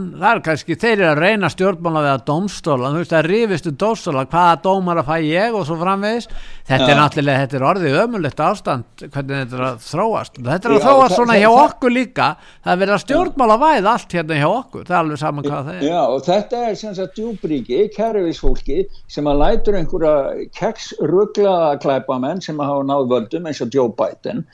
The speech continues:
Speaker 2: stjórna sér og vinna fyrir hann.
Speaker 1: Hann stjórnar
Speaker 2: Og
Speaker 1: engu, hann stjórnar, hann, þeir stjórna honum.
Speaker 2: Já, þeir stjórna honum, það mætti kannski segja svoleiðis.
Speaker 1: <laughs>
Speaker 2: En, en það, en það kom í ljós, sko, í sambandi við þessa innrás F B I þarna hjá, á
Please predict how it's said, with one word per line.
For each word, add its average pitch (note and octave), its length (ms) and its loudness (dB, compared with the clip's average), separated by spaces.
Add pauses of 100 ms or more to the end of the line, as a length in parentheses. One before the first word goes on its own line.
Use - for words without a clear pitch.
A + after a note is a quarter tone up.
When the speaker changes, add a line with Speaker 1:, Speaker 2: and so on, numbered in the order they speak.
(140)
Speaker 2:
stjórna A3 520 -2
sér - 240 -14 (480)
og D3+ 260 2
vinna G3 300 0
fyrir G#3 320 2
hann. - 100 -14
Speaker 1:
Hann E3 220 -8
stjórnar E3 560 -4
Speaker 2:
Og E3 80 -2
Speaker 1:
engu, D3 200 -6
hann C3+ 180 -4
stjórnar, D#3+ 480 -10
hann, C3+ 200 -16
þeir F3+ 300 -8
stjórna E3+ 640 -10
honum. F3+ 400 -8 (200)
Speaker 2:
Já, C#3 260 0
þeir D#3+ 260 -2
stjórna C3+ 380 -6
honum, B2+ 260 -8
það G#2+ 240 -10
mætti A#2 240 -12
kannski A#2 260 -4
segja B2+ 220 2
svoleiðis. A#2+ 600 -6
Speaker 1:
<laughs> - 240 -2
Speaker 2:
En, D#3+ 100 2 (220)
en C#3+ 200 0
það, D#3 220 0
en D3+ 160 -6
það D#3 160 -4
kom A3+ 260 -8
í E3+ 120 -8
ljós, G3+ 420 -8
sko, D3+ 220 -12
í D#3 60 -10
sambandi E3 460 -8
við D#3+ 220 -2
þessa C#3 240 -6 (180)
innrás C#3+ 480 -6 (140)
F C3+ 200 -4
B C#3 100 -2
I C3 200 4
þarna A2+ 300 -2
hjá, A#2+ 120 -2 (180)
á B2+ 140 -2